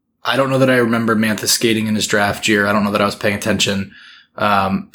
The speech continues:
I liked it better as a pro, but in his draft year, I'm guessing it wasn't quite as good <laughs> as it was as a pro after he had put all that strength on his legs. Um, so I, I can buy that comp, yeah.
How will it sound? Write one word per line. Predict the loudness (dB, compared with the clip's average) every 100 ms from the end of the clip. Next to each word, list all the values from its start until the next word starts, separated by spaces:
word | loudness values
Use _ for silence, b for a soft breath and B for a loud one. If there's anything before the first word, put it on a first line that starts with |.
| -4
I | 0
liked | 0 0
it | 0
better | 0 2
as | 0 -2
a |
pro, | -2 0 2
but | 0 -2 -6
in | -6 -4
his | 0
draft | 0 0
year, | -2 -2
I'm |
guessing | -2 -2 -4
it | -4
wasn't | -4 -4
quite | -6 -4
as |
good | -2 0
<laughs> |
as | 0
it | 2
was | 2 0
as |
a | -2
pro | -2 -2 0
after | -2 -2
he | -2
had | -2
put | 0
all | 0
that | 0 -2
strength | -2 -2 -2
on | -4
his | -2
legs. | -2 -2 -2 -4 -4 B B B B -8
Um, | -4 -4 -6 -4
so | 0
I, | 2 2 -2
I | -2
can | 0 2
buy | 2
that | 0 -2
comp, | -4 -2
yeah. | -2 -4